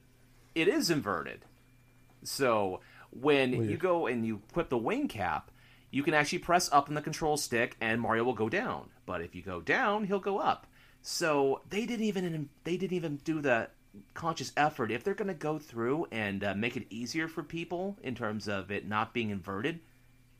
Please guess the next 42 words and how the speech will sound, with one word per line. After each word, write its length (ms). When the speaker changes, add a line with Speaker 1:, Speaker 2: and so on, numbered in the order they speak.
Speaker 1:
they 100
sh-, 320
they 160
didn't 220
go 140
through 140
the 100
extra 240
mile 520
and 180
making 240
sure 320
that 160
another 300
function, 640
Mario's 440
wing 180
Speaker 2:
Yeah. 80
Speaker 1:
cap, 320
did 120
the 40
same 300
thing. 340
And 100
so 160
the 140
only 220
Speaker 2:
That's 80
so 100
Speaker 1:
change 440
Speaker 2:
weird. 180
Speaker 1:
inside 420
of 160
this 220
whole 300
inverted, 460
non-inverted 540
stuff 340
is 120
with 120
the 60
cannons. 720